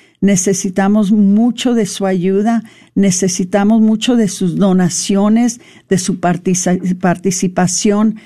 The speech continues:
para poder nosotros, hermanitos, entonces convertir esta cultura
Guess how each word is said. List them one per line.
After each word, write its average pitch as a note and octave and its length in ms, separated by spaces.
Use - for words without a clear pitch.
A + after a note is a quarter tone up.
para F3+ 260
poder F#3 320
nosotros, G#3 600
hermanitos, F#3 680
entonces G3 640
convertir G3+ 760
esta A3+ 580
cultura F#3+ 920